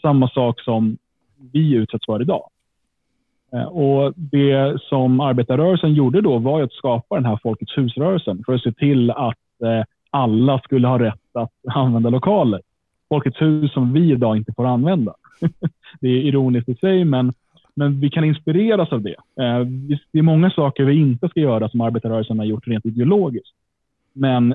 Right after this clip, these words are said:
strategiskt så finns det saker att lära sig, och vikten av att äga sina egna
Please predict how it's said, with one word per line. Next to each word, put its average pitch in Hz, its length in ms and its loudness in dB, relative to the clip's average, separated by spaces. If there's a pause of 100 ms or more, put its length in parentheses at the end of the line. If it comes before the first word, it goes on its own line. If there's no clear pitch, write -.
(140)
strategiskt 147 800 -2
så 120 140 -4
finns 151 300 -2
det 151 60 -8
saker 110 320 -6
att 107 80 -2
lära 113 300 0
sig, 120 200 0
och 120 100 0 (460)
vikten 175 540 0
av 113 240 2
att 107 160 -2 (260)
äga 131 760 0
sina 117 240 0
egna 107 340 -2